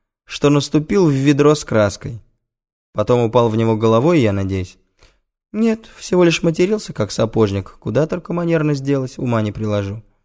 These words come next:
Как ты с ними работаешь? Там у вас все такие? Практически, улыбаюсь я. И в комнате висит плотное марево сигаретного дыма. И где-то вдалеке играет Coldplay. Но что конкретно, разобрать сложно.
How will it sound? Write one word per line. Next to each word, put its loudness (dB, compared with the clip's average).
Как -2
ты -6
с -12
ними -2
работаешь? -2
Там -2
у 2
вас -2
все -8
такие? -6
Практически, -4
улыбаюсь -4
я. -6
И -6
в -12
комнате -2
висит -4
плотное -4
марево 0
сигаретного -4
дыма. -6
И -6
где-то 0
вдалеке -2
играет -4
Coldplay. -6
Но -4
что -4
конкретно, -2
разобрать -2
сложно. -6